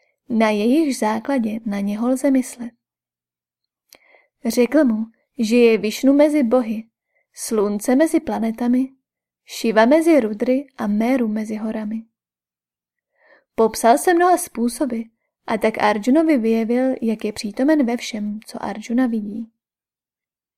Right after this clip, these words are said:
Na závěr řekl: „Věz, že všechny vznešené, krásné a slavné výtvory povstávají z pouhého zlomku mojí nádhery.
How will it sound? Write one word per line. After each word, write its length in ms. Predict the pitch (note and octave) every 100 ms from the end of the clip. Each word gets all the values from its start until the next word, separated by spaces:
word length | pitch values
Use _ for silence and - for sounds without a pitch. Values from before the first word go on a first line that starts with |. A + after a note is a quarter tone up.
| -
Na 240 | G#3 G#3
závěr 540 | G3 F#3 G#3 A#3+ C4+ C4
řekl: 280 | B3 - A3+ A3 _ _ _ _ _ _ _ _ _ _ _ _ _ - _ _ _ _
„Věz, 540 | - A3 B3 C#4 C#4+ -
že 220 | G#3+ A3+
všechny 360 | A3+ A#3+ C4+ C#4+
vznešené, 720 | A#3+ A3+ A#3 D4+ A#3+ A3 A3+ - _ _ -
krásné 720 | A3 A3 G#3+ D#4+ - B3+ D#4+
a 80 | B3
slavné 500 | - A3 A#3 D#4 D4
výtvory 520 | A#3 A#3+ D4 C4+ A3+ A3+ _ _ _ _
povstávají 720 | - G#3 - A3 C4 D#4+ F4
z 120 | E4+
pouhého 480 | - A#3+ C4+ D#4 D4+
zlomku 460 | A3+ G#3+ G#3+ A3 C#4
mojí 260 | C4 B3+
nádhery. 540 | A#3+ A3 A3+ G#3+ A3